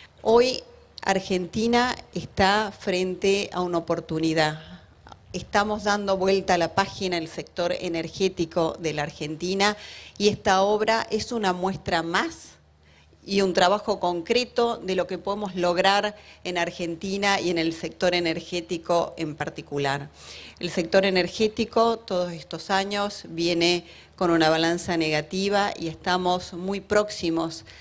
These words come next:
a dar vuelta la balanza. Y obras como estas son las que nos van a permitir hacerlo. Una obra que también muestra el compromiso del sector privado y del sector público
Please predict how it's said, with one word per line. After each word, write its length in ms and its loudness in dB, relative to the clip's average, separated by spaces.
a 120 4
dar 240 6
vuelta 640 0
la 180 0
balanza. 640 -2
Y 180 2
obras 240 2
como 300 -2
estas 400 -2
son 160 -4
las 100 -4
que 100 -8
nos 140 -8
van 140 0
a 80 -2
permitir 500 -2
hacerlo. 580 -6
Una 220 4
obra 200 6
que 120 0
también 360 0
muestra 500 0
el 240 -4
compromiso 880 -2
del 320 -4
sector 440 -8
privado 580 2
y 100 -6
del 160 -6
sector 460 -8
público 720 -2